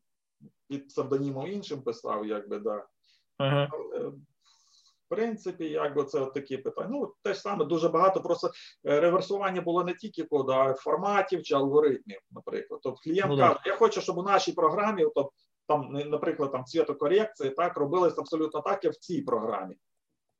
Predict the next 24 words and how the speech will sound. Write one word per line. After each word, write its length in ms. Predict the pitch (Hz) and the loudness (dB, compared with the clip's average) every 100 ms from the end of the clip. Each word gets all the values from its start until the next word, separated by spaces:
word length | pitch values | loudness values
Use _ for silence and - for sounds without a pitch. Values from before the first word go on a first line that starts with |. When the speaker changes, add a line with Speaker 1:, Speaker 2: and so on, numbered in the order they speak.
| _ | _
Speaker 1:
Але 200 | 131 151 | 0 4
я 80 | 185 | 6
ж 80 | - | 4
не 60 | |
Speaker 2:
Так. 80 | 131 | 4
Speaker 1:
можу 200 | 214 - | 2 2
тих 160 | 190 180 | 0 2
авторів 400 | 165 180 185 175 | 2 4 2 0
спитати, 560 | - 165 196 - - | -2 -2 0 0 0
як 280 | 147 175 180 | 0 2 2
воно 160 | 156 156 | -2 -4
у 60 | 160 | -4
них 160 | 147 | 0
алгоритм, 460 | 147 143 160 214 147 | 2 4 4 2 2
як 240 | 147 156 | 0 0
це 160 | - 147 | 0 2
воно 260 | 147 139 | 2 0
робить. 320 | 131 123 - - _ _ _ _ _ _ _ _ - | 2 2 2 -10 _ _ _ _ _ _ _ _ -14
І 60 | |
тут 220 | - - | -12 -10
починаєш 440 | 151 165 170 156 147 | -10 -8 0 2 4
там 180 | 143 143 | 2 -2
чесати 460 | 147 156 143 147 | -4 0 0 2
репу, 460 | 190 226 214 202 | 6 6 6 -2